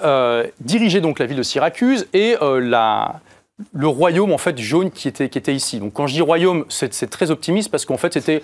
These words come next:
une alliance de villes-États plus ou moins indépendantes qui lui avaient plus ou moins plé-, prêté allégien-, allégeance. Et, euh, Agathocle, comme il était quand même très ambitieux, il n'a rien trouvé mieux que de déclarer la guerre à Carthage qui avait tout le truc en bleu ici. Le mec, il avait pas froid aux yeux quand même, hein.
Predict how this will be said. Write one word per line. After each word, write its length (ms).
une 200
alliance 560
de 100
villes-États 840
plus 300
ou 40
moins 320
indépendantes 560
qui 160
lui 120
avaient 200
plus 240
ou 20
moins 140
plé-, 200
prêté 280
allégien-, 300
allégeance. 500
Et, 300
euh, 180
Agathocle, 460
comme 160
il 60
était 160
quand 100
même 140
très 220
ambitieux, 540
il 100
n'a 80
rien 120
trouvé 240
mieux 140
que 100
de 60
déclarer 340
la 80
guerre 160
à 60
Carthage 560
qui 160
avait 160
tout 180
le 60
truc 200
en 80
bleu 140
ici. 260
Le 120
mec, 300
il 80
avait 100
pas 140
froid 180
aux 60
yeux 140
quand 120
même, 120
hein. 180